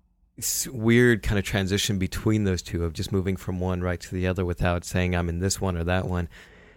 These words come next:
uh, was a little bit, uh, disorienting at first, but it was r-, also really cool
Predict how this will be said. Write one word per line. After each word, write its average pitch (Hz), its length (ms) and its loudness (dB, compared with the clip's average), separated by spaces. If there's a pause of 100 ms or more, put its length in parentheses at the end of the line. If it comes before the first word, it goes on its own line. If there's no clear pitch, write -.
(220)
uh, 82 320 0 (460)
was 104 340 2 (100)
a 113 80 2
little 110 220 6
bit, - 480 0 (100)
uh, 85 520 0 (260)
disorienting 107 640 2
at 85 100 -4
first, 82 280 -4
but 90 80 -2
it 95 60 -2
was 92 140 -6
r-, 92 220 -2
also 90 300 -2
really 85 240 -2
cool 92 420 0